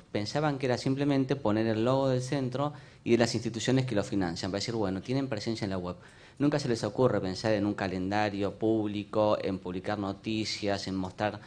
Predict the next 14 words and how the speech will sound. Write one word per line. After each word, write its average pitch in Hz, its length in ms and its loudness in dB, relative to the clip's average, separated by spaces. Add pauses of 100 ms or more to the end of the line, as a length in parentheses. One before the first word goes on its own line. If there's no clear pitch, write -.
(280)
imágenes 104 420 0
de 95 60 -6
las 95 120 -8
campañas 101 560 -6
que 98 200 -8
hacen. 107 440 -4
Simplemente 151 560 -4
para 110 300 -4 (200)
la 101 120 0
mayoría 113 260 0
de 147 60 2
los 143 80 -4
centros 151 300 -2
era, 139 220 -2